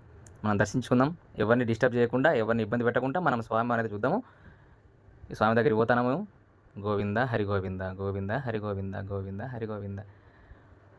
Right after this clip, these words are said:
హరే కృష్ణ హరే కృష్ణ, కృష్ణ కృష్ణ హరే హరే. అగో స్వామివారు ఎంత, ఎంతో అద్భుతంగా, ఎంతో అద్భుతంగా మనకు దర్శనమిస్తున్నాడు. మనం చూడాలి, కనులారా చూడాలి.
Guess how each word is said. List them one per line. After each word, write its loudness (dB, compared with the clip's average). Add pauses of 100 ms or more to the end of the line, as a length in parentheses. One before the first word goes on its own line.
(240)
హరే 4
కృష్ణ -4
హరే 0
కృష్ణ, -8
కృష్ణ -4
కృష్ణ -6
హరే 0
హరే. 2 (800)
అగో -6
స్వామివారు 0
ఎంత, 0 (320)
ఎంతో 2
అద్భుతంగా, -2 (680)
ఎంతో 0
అద్భుతంగా 2
మనకు 2
దర్శనమిస్తున్నాడు. 0 (580)
మనం -2
చూడాలి, -2
కనులారా 0
చూడాలి. -2